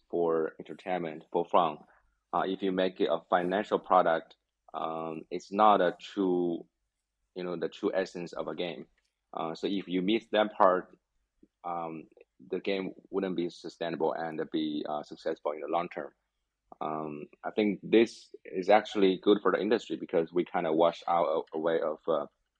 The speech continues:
a lot of projects that are not, um, they're, they're only, you know,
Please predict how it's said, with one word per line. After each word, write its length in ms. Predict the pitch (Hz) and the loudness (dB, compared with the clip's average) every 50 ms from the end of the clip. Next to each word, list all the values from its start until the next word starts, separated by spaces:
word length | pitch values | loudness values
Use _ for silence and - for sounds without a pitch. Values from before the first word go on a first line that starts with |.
| _ _ | _ _
a 40 | - | 2
lot 180 | 90 85 85 87 | 4 4 4 4
of 100 | 85 - - _ - | 2 -2 -6 _ -4
projects 400 | - 92 85 82 87 82 - - - | 0 0 2 2 0 -4 -4 -6 -6
that 80 | 85 | -4
are 140 | 80 82 80 | -4 -4 -4
not, 340 | 78 80 82 82 82 73 - _ _ _ _ _ _ _ - | -2 -2 -2 -2 -2 -4 -6 _ _ _ _ _ _ _ -12
um, 440 | - 78 78 78 78 76 78 76 78 - - - | -10 -10 -8 -8 -8 -8 -8 -10 -12 -12 -4 0
they're, 160 | 87 90 73 71 - - _ _ | 2 2 2 2 -2 -4 _ _
they're 120 | - 95 85 | 0 2 2
only, 300 | 95 98 95 92 92 - - _ _ _ _ | 2 2 2 0 -2 -4 -8 _ _ _ _
you 100 | - 92 | -6 -6
know, 200 | 87 82 82 80 | -4 -4 -6 -8